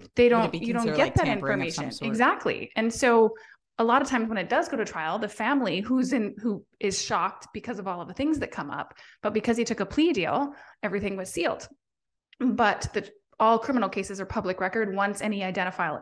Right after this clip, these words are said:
Speaker 1: information is redacted.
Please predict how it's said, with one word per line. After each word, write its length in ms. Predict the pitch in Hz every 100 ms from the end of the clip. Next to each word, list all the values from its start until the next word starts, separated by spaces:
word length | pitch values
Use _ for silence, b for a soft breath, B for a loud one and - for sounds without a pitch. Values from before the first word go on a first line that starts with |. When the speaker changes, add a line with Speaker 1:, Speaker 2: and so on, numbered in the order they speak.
| -
Speaker 1:
information 760 | 196 170 175 180 202 220 247 -
is 400 | 190 175 170 - _ -
redacted. 600 | 196 208 254 254 - -